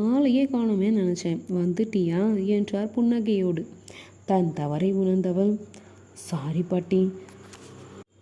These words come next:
செல்வி கூட வெளியில போயிட்டேன், இப்பதான் வந்தேன்" என்று தயங்க, "பரவாயில்ல, நானும் என் பேரன் வந்த குஷியில உன்னை மறந்துட்டேன் தான். நீ பாத்தியா என் பேரனை?" "ஆமா,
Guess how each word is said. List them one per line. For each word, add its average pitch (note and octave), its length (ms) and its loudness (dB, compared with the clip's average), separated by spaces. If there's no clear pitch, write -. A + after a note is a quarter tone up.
செல்வி E3+ 520 0
கூட G#3+ 260 2
வெளியில F#3 400 2
போயிட்டேன், F3+ 560 -2
இப்பதான் G#3 560 -2
வந்தேன்" F#3 460 0
என்று A3 320 0
தயங்க, F3+ 420 0
"பரவாயில்ல, E3+ 880 -2
நானும் F#3+ 640 2
என் A#3+ 260 4
பேரன் C#4+ 400 4
வந்த A#3+ 200 2
குஷியில A3+ 440 2
உன்னை G#3+ 360 4
மறந்துட்டேன் B3 600 2
தான். G3+ 200 -2
நீ F#3 140 4
பாத்தியா G3+ 480 0
என் E3+ 180 -2
பேரனை?" F3+ 420 0
"ஆமா, B3 420 4